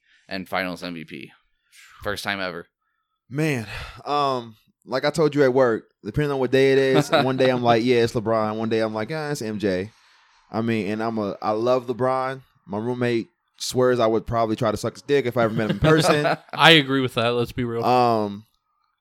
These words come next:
Speaker 2: but I think there's some intangibles that put M J over the top.
Speaker 3: Ooh. I did not
Speaker 1: It's
Speaker 3: think
Speaker 1: him.
Speaker 3: you were gonna go this way.
Speaker 2: Now,
Speaker 3: Let's be
Speaker 2: I don't,
Speaker 3: real.
Speaker 2: I don't, I don't think LeBron's not retired yet.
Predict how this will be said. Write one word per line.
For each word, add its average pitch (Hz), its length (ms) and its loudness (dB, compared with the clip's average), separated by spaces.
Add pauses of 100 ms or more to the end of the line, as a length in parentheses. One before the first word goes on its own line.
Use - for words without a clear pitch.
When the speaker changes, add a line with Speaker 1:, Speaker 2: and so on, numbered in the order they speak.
(1200)
Speaker 2:
but 139 260 6
I 135 100 4
think 196 200 2
there's 175 180 4
some 160 120 -4
intangibles 127 640 -4
that 107 120 -2
put 120 200 -4
M 113 100 -6
J 104 140 -4
over 87 180 -8
the - 80 -14
top. - 240 -14 (720)
Speaker 3:
Ooh. 123 640 -18 (420)
I 170 160 0
did 170 220 -2
not 135 220 2
Speaker 1:
It's - 80 -8
Speaker 3:
think 143 180 2
Speaker 1:
him. 143 80 0
Speaker 3:
you 151 80 4
were 143 100 4
gonna 131 160 2
go 131 160 4
this 123 240 -4
way. 120 240 -6 (480)
Speaker 2:
Now, 156 380 4
Speaker 3:
Let's 139 120 -4
be - 60 0
Speaker 2:
I 175 100 10
don't, 190 140 10
Speaker 3:
real. 127 100 0
Speaker 2:
I 160 80 8
don't, 180 200 4
I 160 40 4
don't 165 200 0
think 170 220 0
LeBron's 143 500 2
not 139 120 4
retired 143 500 4
yet. 92 220 -4